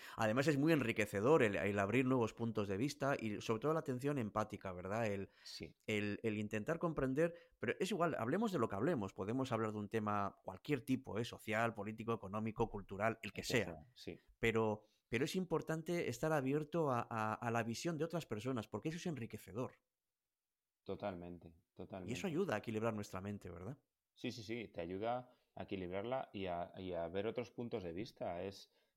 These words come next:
Speaker 2: es la chispa de, de, de tener cabeza, ¿no? <laughs> Aparte de que
Speaker 1: Sí,
Speaker 2: podemos
Speaker 1: sí.
Speaker 2: aprender muchas cosas y demás, pero la chispa es que sea, eh, estar abierto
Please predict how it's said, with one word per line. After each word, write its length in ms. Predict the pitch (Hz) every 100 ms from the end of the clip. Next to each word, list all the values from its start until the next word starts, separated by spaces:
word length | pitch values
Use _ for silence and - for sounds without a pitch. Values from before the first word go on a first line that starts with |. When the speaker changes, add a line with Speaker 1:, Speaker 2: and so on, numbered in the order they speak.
| _
Speaker 2:
es 80 | 98
la 180 | 113 107
chispa 520 | - 147 - - 87
de, 380 | 87 87 85 87
de, 600 | - 92 87 87 87 87 - _ _ _
de 180 | 101 95
tener 340 | 98 98 92
cabeza, 460 | - 92 147 98 98
¿no? 120 | -
<laughs> 380 | - - - 160
Aparte 380 | - 113 110 -
de 60 |
que 80 | 117
Speaker 1:
Sí, 40 | 113
Speaker 2:
podemos 220 | 117 110
Speaker 1:
sí. 40 |
Speaker 2:
aprender 320 | 120 120 113 110
muchas 320 | 110 107 98
cosas 500 | - 151 - 131 123
y 40 |
demás, 320 | 104 104 139 - - - - _
pero 160 | 104 95
la 180 | 92 -
chispa 460 | 127 127 - 127
es 280 | 143 160 - _ _ _ _ _
que 100 | -
sea, 640 | 92 - 104 120 127 - - -
eh, 180 | - 73
estar 340 | - - 113 -
abierto 720 | 95 95 120 170 - 90 -